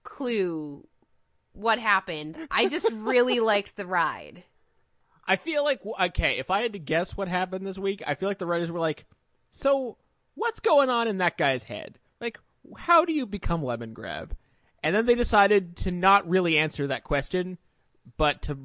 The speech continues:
Speaker 2: make it seem as if they were gonna. I don't know. That's the best option I can come up with. Uh, and then, or maybe they had a word challenge, and they were like, "Okay,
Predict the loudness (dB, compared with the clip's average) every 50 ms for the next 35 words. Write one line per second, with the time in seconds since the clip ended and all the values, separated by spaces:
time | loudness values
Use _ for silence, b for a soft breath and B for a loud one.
0 | -16 -14 -10 -6 -2 -2 -2 -2 -4 -10 -10 -8 -6 -4 -2 -2 -2 0 -2 -2
1 | 2 2 0 2 2 -2 -2 -2 -2 -2 -2 -2 -4 -4 -4 -6 _ _ _ _
2 | _ 0 2 4 4 4 2 0 -4 _ _ -6 -6 -2 -2 -2 2 2 2 2
3 | 2 2 0 0 0 0 -2 -4 -4 -4 -4 -6 -6 -4 -4 -4 -4 -4 -6 -8
4 | -8 -10 b b b b b b b -2 0 0 0 0 0 2 2 2 2 0
5 | -4 -8 -14 b b b b _ 2 2 2 2 0 -2 -4 -4 -4 -6 -8 -8
6 | -8 -10 -12 _ _ _ _ 0 2 2 2 2 2 2 2 2 2 2 0 -2
7 | -2 -2 -4 -4 -6 -6 -4 -2 0 0 0 -2 -4 -6 -10 -12 -10 -8 -8 -8
8 | -6 -4 -2 -2 -2 -2 -2 -2 -2 -2 -4 -4 -6 -4 -4 -4 -8